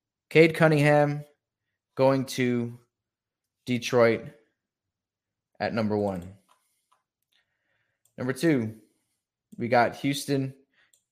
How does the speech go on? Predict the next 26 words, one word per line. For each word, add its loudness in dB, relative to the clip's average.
taking 2
Jalen 4
Suggs 4
at 2
number -2
three. 0
Um, 4
Cleveland 2
shocked 4
the 2
world 2
and -6
did -2
not 2
take 2
Evan 2
Mobley 0
or 4
Jalen 0
Suggs 0
and 0
went 0
with 0
Scotty 4
Barnes. -2
Yeah. -2